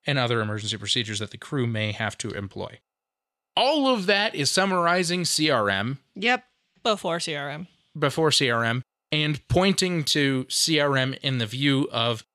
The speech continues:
Speaker 1: rejected takeoffs. That pretty much summarized the whole thing. This was actually a pretty important one because even though this didn't have a lot, it wasn't a very lengthy report at all. This one was pretty paramount in changing some pretty big things in aviation because this really was,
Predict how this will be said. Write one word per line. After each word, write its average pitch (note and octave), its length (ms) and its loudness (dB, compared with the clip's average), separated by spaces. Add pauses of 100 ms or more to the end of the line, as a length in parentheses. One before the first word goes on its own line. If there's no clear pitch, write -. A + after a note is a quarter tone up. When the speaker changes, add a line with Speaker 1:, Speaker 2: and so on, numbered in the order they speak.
(260)
Speaker 1:
rejected C3 380 0
takeoffs. - 380 -4 (800)
That - 200 -2
pretty D#4 160 2
much C4+ 180 2
summarized G#3+ 380 2
the D#3+ 60 4
whole E3 120 2
thing. E3+ 200 0 (200)
This G3 140 2
was C4+ 100 0
actually C4+ 300 0
a D3 60 2
pretty F#3 240 0
important A#2 420 -6
one E3+ 160 -4
because A#2 240 -8
even C3+ 140 -8
though A#2 120 -2
this A2+ 140 -2
didn't A#2 240 -10
have G#2+ 420 -4 (100)
a G2 40 -8
lot, F#2 260 -6
it - 60 -16
wasn't G2 200 -12
a F#2 40 -14
very G#2 200 -6
lengthy G2 460 -8
report G2+ 420 -2
at F#2 100 -8
all. G#2 240 -2 (560)
This A3+ 540 -2
one E4 320 -6
was A#3+ 160 0
pretty - 280 -2
paramount C#3+ 720 -2
in A#2 120 -4
changing D#3+ 420 -2
some A#2 200 -4
pretty G#3+ 260 -8
big C3 280 -4
things A#2+ 340 -2
in G#2+ 80 -4
aviation G#2 540 -4
because G#2+ 280 -6
this A#2+ 200 -4
really F3+ 280 -2
was, B2+ 680 0